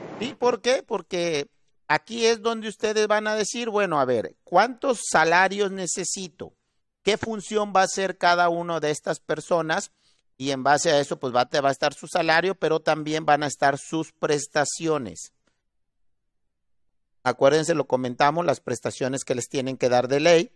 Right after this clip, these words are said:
Seguro social, este, cuotas al patrón, seguro social, seguridad y previsión social, aguinaldo, vacaciones, prima vacacional, prima dominical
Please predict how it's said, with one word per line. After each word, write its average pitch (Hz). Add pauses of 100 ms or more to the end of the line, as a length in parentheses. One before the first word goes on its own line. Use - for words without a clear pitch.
(960)
Seguro 135
social, 151
este, 123
cuotas 151
al 127
patrón, 135
seguro 123
social, 185 (320)
seguridad 139
y 143
previsión 139
social, 190 (1120)
aguinaldo, 147
vacaciones, 151
prima 147
vacacional, 131
prima 139
dominical 123